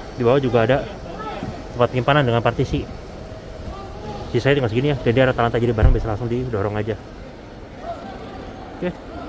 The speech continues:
Sampai di sini. Ini tampilan dari belakang secara overall. Tuh. Fog lamp belakang hanya ada di sebelah kanan ya.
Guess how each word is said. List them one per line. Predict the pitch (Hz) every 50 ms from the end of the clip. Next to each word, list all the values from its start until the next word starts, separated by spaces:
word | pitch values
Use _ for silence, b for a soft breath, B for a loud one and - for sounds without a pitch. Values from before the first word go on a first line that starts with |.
| - - - - - - - - - - - - - - - - - - -
Sampai | - 110 120 131 120
di | 110
sini. | - 120 135 170 190 175 - - - - - - - - - - - - - - - - - - - - - - - - - - - -
Ini | -
tampilan | 120 127 107 123 123
dari | 113 110 107
belakang | 104 107 113 107
secara | 113 110 101
overall. | 92 - 131 120 107 98 - - - - - - - - - - - - - - - - - - - - - - - - - - - - - - - - - -
Tuh. | - 113 107 - - - - - - - - - - - - - - - - - - - - - - - - - - -
Fog | 165 -
lamp | - 175 165
belakang | 156 143 143 - 190 196 190 160 - - - - - -
hanya | 127 127 143 135 135
ada | 131 143
di | 143 165 165
sebelah | - 143 127 123 127 135 123 B B B B B - - - - - - - - - - - - - - - - - -
kanan | - 139 175 180 160 160
ya. | 170